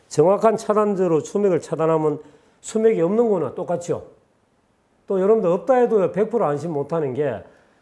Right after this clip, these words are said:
어, 지구 핵 속의 마그마의 작용으로 없는 데서 수맥이 오늘 없었는데 이 년 뒤에 생길 확률도 한 오 프로 정도 있어요. 물줄기가 바뀌는 거죠. 반대로 또 수맥이 있는데도 없어지는 수도 한 오 프로 정도예요.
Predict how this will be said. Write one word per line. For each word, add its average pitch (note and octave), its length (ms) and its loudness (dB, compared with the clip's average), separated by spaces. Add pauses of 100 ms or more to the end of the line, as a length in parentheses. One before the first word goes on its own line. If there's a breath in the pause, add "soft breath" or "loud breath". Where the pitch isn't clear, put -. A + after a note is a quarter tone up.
(160 soft breath)
어, B2+ 260 -4
지구 G#3+ 560 2
핵 F#3 140 0
속의 E3 300 0
마그마의 E3 500 2
작용으로 C#3+ 720 -2
없는 G#3 280 2
데서 E3 420 -2 (500 loud breath)
수맥이 G#3+ 640 -2 (340)
오늘 G#3+ 440 0 (200)
없었는데 D3+ 560 -4
이 D3 160 -2
년 G#3+ 240 4
뒤에 F3+ 160 -2
생길 F3+ 320 -6
확률도 D3 340 -4
한 A#2+ 120 -8
오 C#3 160 -2
프로 D#3+ 260 -6
정도 G#2 260 -12
있어요. A2+ 320 -12 (720)
물줄기가 D#3 500 -4
바뀌는 C3+ 400 -2
거죠. F2+ 240 -16 (480)
반대로 F#3+ 380 0
또 D#3+ 80 -8
수맥이 A3 380 0
있는데도 G3+ 580 -2 (220 loud breath)
없어지는 F#3 460 0
수도 E3 220 -4
한 A#2+ 100 -4
오 A2+ 140 -4
프로 B2+ 220 -8
정도예요. F2+ 420 -16